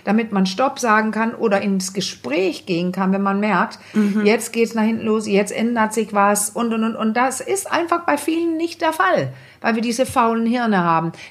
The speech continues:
Speaker 1: die gerne Widerstände vermeiden wollen und Muster
Speaker 2: Mhm.
Speaker 1: ganz gerne akzeptieren, egal wie schlecht sie für einen sind.
Speaker 2: Das stimmt, ja.
Speaker 1: Aber
Speaker 2: Absolut.
Speaker 1: was machen wir? Jetzt geht es darum,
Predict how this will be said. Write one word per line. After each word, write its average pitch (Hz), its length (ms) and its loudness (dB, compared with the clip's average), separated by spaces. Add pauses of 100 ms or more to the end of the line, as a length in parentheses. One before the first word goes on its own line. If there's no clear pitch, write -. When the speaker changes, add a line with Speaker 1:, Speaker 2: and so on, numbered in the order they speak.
Speaker 1:
die 226 80 -4
gerne 214 320 2
Widerstände 233 640 0
vermeiden 269 520 0
wollen 262 220 2
und 247 160 -4
Muster 233 400 0
Speaker 2:
Mhm. 165 80 -4
Speaker 1:
ganz 240 320 0
gerne 247 360 0
akzeptieren, 208 680 -4
egal 190 760 2
wie 220 140 -4
schlecht - 480 -6
sie 185 200 -4
für 180 220 -4
einen 160 560 -6
sind. 156 320 -8 (1080)
Speaker 2:
Das 170 240 -12
stimmt, 151 420 -10
ja. 160 260 -12 (360)
Speaker 1:
Aber 254 340 4
Speaker 2:
Absolut. 156 540 -8
Speaker 1:
was 262 480 0 (200)
machen 226 560 2
wir? 233 460 6 (240)
Jetzt 240 300 2
geht 262 180 0
es 254 160 -2
darum, 208 420 2